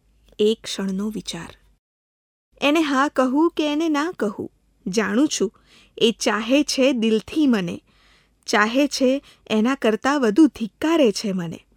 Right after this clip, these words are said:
લાગણીઓ દર્શાવતા જીવન સવારે છે મારું, પણ વિચારોમાં રમતી ઓ નિકી, તારા વિચારોની કદર નથી તને. એ ક્યાં છે એની ખબર નથી તને.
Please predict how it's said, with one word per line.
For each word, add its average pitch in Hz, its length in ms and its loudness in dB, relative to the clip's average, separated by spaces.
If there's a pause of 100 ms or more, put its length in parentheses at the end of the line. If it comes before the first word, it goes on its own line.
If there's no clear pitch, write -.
(440)
લાગણીઓ 226 580 2
દર્શાવતા 247 840 0 (320)
જીવન 233 400 4
સવારે 262 520 0
છે - 180 0
મારું, 226 480 2 (540)
પણ 220 160 4
વિચારોમાં 240 640 2
રમતી 220 540 0
ઓ 247 140 4
નિકી, 240 580 0 (400)
તારા 240 220 2
વિચારોની 247 680 0 (160)
કદર 247 300 2
નથી 226 440 0
તને. - 260 -10 (760)
એ 254 220 -2
ક્યાં 269 220 2
છે 302 280 -4
એની 294 140 -2
ખબર 269 360 -2
નથી 233 340 -2
તને. - 340 -6